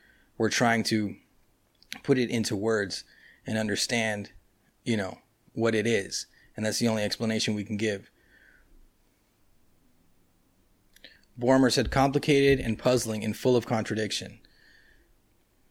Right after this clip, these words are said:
I agree, man. And I've literally stayed up, um, stayed up nights thinking about that. Like, how is it non-physical if they're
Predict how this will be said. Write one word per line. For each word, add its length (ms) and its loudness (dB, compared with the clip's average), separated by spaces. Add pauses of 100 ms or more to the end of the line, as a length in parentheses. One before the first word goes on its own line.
(400)
I 120 0
agree, 240 4
man. 340 -2 (420)
And 140 0
I've 160 4
literally 460 6
stayed 320 2
up, 240 2 (800)
um, 560 0 (1300)
stayed 340 2
up 140 2 (200)
nights 500 2 (200)
thinking 280 2
about 240 2
that. 280 -2 (1400)
Like, 160 0
how 240 4
is 140 4
it 80 -2
non-physical 720 0
if 100 -2
they're 200 0